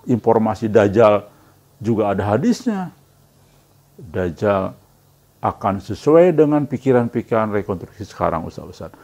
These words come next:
Maka, yang mengharapkan Al-Mahdi adalah sosok sempurna sebelum dibayat, sebelum diislah, akan terjebak dengan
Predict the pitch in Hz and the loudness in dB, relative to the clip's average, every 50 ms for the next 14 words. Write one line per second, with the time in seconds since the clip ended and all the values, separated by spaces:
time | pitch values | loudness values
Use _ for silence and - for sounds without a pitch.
0 | - - _ - 117 123 160 165 - 147 110 92 - - _ _ _ _ _ _ | -20 -20 _ 0 4 4 6 6 6 4 4 4 2 -6 _ _ _ _ _ _
1 | _ _ _ _ _ _ _ _ _ _ _ _ - - 139 143 170 165 156 147 | _ _ _ _ _ _ _ _ _ _ _ _ -14 -6 2 4 4 4 4 2
2 | 156 156 147 143 135 143 131 - - - 127 120 123 - 120 117 120 120 117 101 | 0 2 2 4 4 4 4 2 0 0 2 2 2 2 2 2 4 2 0 0
3 | 104 104 117 113 107 107 95 104 104 104 95 120 113 - 131 120 - 139 127 120 | 2 0 0 2 0 0 0 0 0 0 2 0 0 0 -2 -6 -4 -4 -4 0
4 | - 247 226 202 135 104 92 92 - 135 117 101 113 123 123 113 98 107 98 85 | 0 0 2 2 0 0 0 -2 -6 -6 -4 -2 0 0 0 0 -2 -2 0 0
5 | 101 95 90 107 214 208 165 139 - - _ _ _ _ _ _ - - 147 123 | 0 0 0 0 -2 -2 -2 -2 -2 -6 _ _ _ _ _ _ -6 -4 -4 -2
6 | 110 110 120 117 107 98 - 156 147 - 175 175 180 175 - _ _ _ _ _ | 0 -2 -2 -2 -2 0 0 0 0 2 2 2 2 0 -6 _ _ _ _ _
7 | _ _ _ _ _ _ _ - - - 104 95 85 - 85 76 87 78 71 85 | _ _ _ _ _ _ _ -20 -10 -6 -6 -6 -4 -4 -8 -8 -8 -8 -8 -8
8 | 80 - _ - - _ _ _ _ _ _ _ - 101 90 95 92 87 80 78 | -10 -10 _ -20 -20 _ _ _ _ _ _ _ -14 -6 -6 -6 -4 -4 -8 -8
9 | 76 76 80 | -10 -12 -16